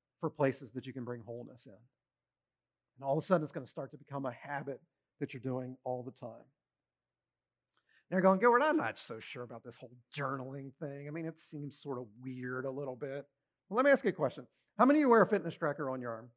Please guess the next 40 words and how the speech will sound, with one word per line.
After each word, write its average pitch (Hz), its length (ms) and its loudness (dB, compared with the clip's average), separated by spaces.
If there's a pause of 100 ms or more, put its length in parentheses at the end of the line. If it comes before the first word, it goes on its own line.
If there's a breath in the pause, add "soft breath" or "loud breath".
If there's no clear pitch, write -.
(160)
on 147 120 -6
your 135 80 -6
wrist? 127 280 -8 (600)
How 165 60 -2
many 175 140 0
of - 20 0
you 160 60 2
have, 160 120 2
like, 156 160 -2
fitness 139 220 -6
trackers? 127 340 -8
Like, 139 140 -10 (180)
yep. 139 140 -12 (640)
See? 151 120 -8 (840)
Looks 196 160 2
like 135 100 2
a 117 40 -6
watch, 147 280 -2
but 160 80 -8
it's - 100 -16
a - 40 -16
fitness 135 200 -8
tracker. 117 380 -14 (800)
All 175 60 0
right, 220 120 -4
some 175 160 -6
of 185 100 -8
you. 214 120 -12 (1000)
What 262 140 10
does 427 140 6
a 381 60 0
fitness 247 340 -2
tracker 190 340 2
do? 123 400 -4 (1800)
It - 60 -20
tracks 202 280 12
what? 180 320 6
It 160 120 -6
tracks 147 280 -2
your 117 280 -8